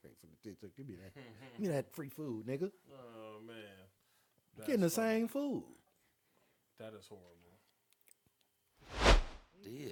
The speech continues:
Speaker 1: We don't
Speaker 3: because he
Speaker 1: need
Speaker 3: sent
Speaker 1: him.
Speaker 3: it.
Speaker 1: Let's roll.
Speaker 3: I mean, I mean, I love where y'all took where we started, 'cause th-, I didn't have that. That's not wrote down.
Speaker 1: I'm hip. I meant to write it down, but it came back to me. I told you it was gonna come back.
Speaker 3: Hey,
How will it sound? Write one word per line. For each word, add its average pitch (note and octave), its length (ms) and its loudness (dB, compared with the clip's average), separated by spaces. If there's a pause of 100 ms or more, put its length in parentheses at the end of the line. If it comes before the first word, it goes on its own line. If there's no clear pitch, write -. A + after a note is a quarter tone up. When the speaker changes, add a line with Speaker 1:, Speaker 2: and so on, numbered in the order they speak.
(140)
Speaker 1:
We G2 80 -2
don't C3+ 80 2
Speaker 3:
because G3 160 8
he C#3 100 6
Speaker 1:
need B2+ 60 6
Speaker 3:
sent A#2+ 200 4
Speaker 1:
him. D3 60 0
Speaker 3:
it. D#3 80 2
Speaker 1:
Let's E3 120 2
roll. B2 340 2
Speaker 3:
I G#2 100 8
mean, G#2 400 2 (340)
I A2 120 -2
mean, A2+ 240 6
I A2+ 160 12
love B2 480 12
where G#2+ 340 8
y'all A#2 340 8
took B2 340 2 (180)
where G2 280 6
we G#2 120 4
started, B2+ 420 4 (380)
'cause D2 260 -2
th-, - 120 -8 (220)
I D#2+ 140 6
didn't B2 180 2
have E2+ 220 6
that. E2+ 220 2 (100)
That's F2 260 0
not G#2 220 -2
wrote D2 220 2
down. D2+ 240 4
Speaker 1:
I'm G#2 140 -6
hip. E3 200 -6 (320)
I G2 100 -6
meant B2+ 200 -4
to B2 80 -2
write A2 180 2
it G2+ 100 -4
down, G#2 300 -2
but G2+ 100 -2
it G#2+ 120 -2
came A#2 280 -2
back B2 260 -2
to A2 80 -10
me. E2 280 -14
I - 40 -20
told - 240 2
you C3+ 100 0
it - 20 -4
was G#2+ 100 -8
gonna G#2 200 -6
come G2 180 -6
back. A#2+ 240 -6 (420)
Speaker 3:
Hey, E2+ 240 -2